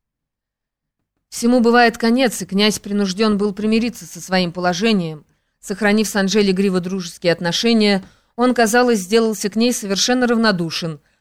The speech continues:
хотя по временам в его красивых, полных жизни глазах появлялось при взгляде на нее не ускользавшее от нее выражение непримиримой ненависти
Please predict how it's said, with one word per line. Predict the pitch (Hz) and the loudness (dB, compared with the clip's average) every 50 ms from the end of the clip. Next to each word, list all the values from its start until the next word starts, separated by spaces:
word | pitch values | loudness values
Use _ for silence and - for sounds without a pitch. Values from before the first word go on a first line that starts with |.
| _ _ - | _ _ -4
хотя | - 180 185 220 214 | -2 0 2 2 2
по | 196 208 202 | 4 2 0
временам | 196 202 202 202 202 220 240 233 190 | 0 0 0 2 2 2 2 2 0
в | 165 | 0
его | 180 180 175 196 190 | 0 0 0 0 0
красивых, | 190 190 185 185 - 226 233 208 175 - - | 2 2 0 2 0 -2 0 0 0 -2 0
полных | - 214 208 208 202 180 | 0 2 2 2 2 0
жизни | 170 185 208 196 180 190 180 | -2 -4 -4 -2 -2 -2 0
глазах | 175 175 175 165 175 196 208 202 - - _ _ _ _ _ _ - | 2 2 2 2 4 2 2 2 0 -8 _ _ _ _ _ _ -4
появлялось | - 214 208 190 208 233 233 226 208 190 - | 0 0 2 2 4 4 4 4 4 2 -2
при | - 196 190 196 | -2 -2 -2 -2
взгляде | 185 175 175 196 202 202 190 190 | -2 -2 0 2 2 4 4 2
на | 196 190 | 2 2
нее | 185 185 180 175 196 202 202 190 190 - _ _ - | 2 2 2 4 4 4 4 2 0 -6 _ _ -6
не | - 214 220 | 0 2 2
ускользавшее | 214 190 - - 202 202 185 175 214 220 214 - - 202 185 180 | 2 0 0 0 0 0 2 2 2 2 2 2 0 0 0 0
от | - | 0
нее | 190 185 185 220 233 | 0 -2 2 2 2
выражение | 214 190 185 185 180 170 202 214 208 202 190 190 | 2 2 2 2 2 2 2 2 2 2 2 2
непримиримой | 196 208 190 196 196 196 196 196 185 208 196 190 185 | 2 0 -2 -2 -2 0 0 2 2 2 2 2 2
ненависти | 185 190 214 214 202 185 180 185 165 - - - 190 180 170 | 2 2 2 2 2 0 0 -2 -6 -8 -4 0 0 0 0